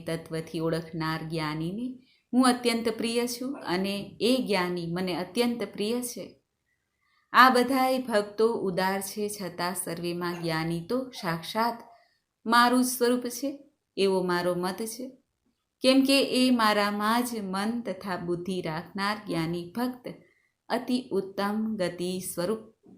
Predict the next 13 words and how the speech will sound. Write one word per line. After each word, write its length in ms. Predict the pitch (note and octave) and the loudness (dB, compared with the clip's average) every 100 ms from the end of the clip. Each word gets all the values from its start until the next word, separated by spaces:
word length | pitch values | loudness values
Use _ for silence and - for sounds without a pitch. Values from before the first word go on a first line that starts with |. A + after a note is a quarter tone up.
| _ | _
એવા 280 | F3+ F3+ E3+ | -6 -2 0
મારામાં 640 | E3 D#3+ D#3+ D#3+ E3 F#3+ A3 | 0 0 -2 -2 -2 -2 -4
જ 40 | G#3+ | -6
સમ્યક 480 | F3+ - E3+ F3 A3 G#3+ | -6 -2 -2 -2 -4 -6
રીતે 300 | E3 E3+ D#3+ | -6 -4 -6
સ્થિત 340 | D#3+ - F3 G#3 | -6 -8 -8 -8
છે. 200 | - - - _ _ _ _ _ _ _ | -10 -14 -18 _ _ _ _ _ _ _
ઘણા 300 | A3 G3 F#3+ F3 | -4 0 0 -2
જન્મો 380 | F3+ E3 E3 E3 | -4 -2 -2 -4
પછીના 680 | D#3+ D#3+ - D#3+ D#3+ D#3+ - | -4 -8 -8 -6 -4 -4 -4
અંતિમ 400 | F3+ F#3+ G#3+ A3+ | -4 -2 -4 -4
જન્મમાં 640 | G#3+ F#3+ D#3+ D#3+ E3 D#3+ E3 - _ _ _ | -4 -2 -4 -4 -4 -6 -8 -14 _ _ _
તત્વજ્ઞાન 680 | G#3+ A#3+ A#3+ G#3 G3+ G3+ G3 | -4 -2 -4 -2 -2 -2 -4